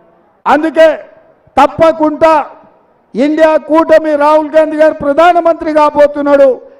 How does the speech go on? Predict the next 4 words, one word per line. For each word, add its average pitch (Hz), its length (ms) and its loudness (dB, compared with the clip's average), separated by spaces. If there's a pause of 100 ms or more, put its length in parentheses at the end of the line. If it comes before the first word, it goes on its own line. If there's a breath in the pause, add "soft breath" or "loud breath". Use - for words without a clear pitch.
(160 soft breath)
ఆ 247 200 0
మంత్రివర్గంలో 254 1000 -2
దానం 233 540 -4
నాగేందర్ను 285 880 0